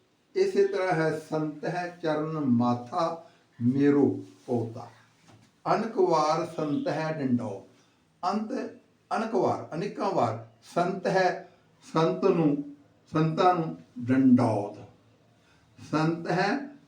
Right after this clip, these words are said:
ਸੰਤ ਨੂੰ ਡੰਡਾਉਤ। ਜਾਂ ਇੱਥੇ ਸੰਤ ਜ਼ਿਆਦੇ ਵੀ ਹੈ, ਜ਼ਿਆਦੇ ਹੈ ਕਿਉਂਕਿ ਔਂਕੜ ਨਹੀਂ ਲੱਗਿਆ ਹੈਗਾ,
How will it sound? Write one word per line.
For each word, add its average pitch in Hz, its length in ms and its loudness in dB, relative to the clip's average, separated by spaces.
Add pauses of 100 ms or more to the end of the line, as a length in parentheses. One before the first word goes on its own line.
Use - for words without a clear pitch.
ਸੰਤ 160 340 -2
ਨੂੰ 160 380 0
ਡੰਡਾਉਤ। 143 520 2 (680)
ਜਾਂ 180 180 0
ਇੱਥੇ 180 360 0
ਸੰਤ 165 300 -2
ਜ਼ਿਆਦੇ 127 420 0
ਵੀ 185 160 2
ਹੈ, 190 280 -2 (520)
ਜ਼ਿਆਦੇ 131 300 2
ਹੈ 165 80 4
ਕਿਉਂਕਿ 165 260 -2
ਔਂਕੜ 151 320 -4
ਨਹੀਂ 160 120 -8
ਲੱਗਿਆ 165 320 -2
ਹੈਗਾ, 160 440 -6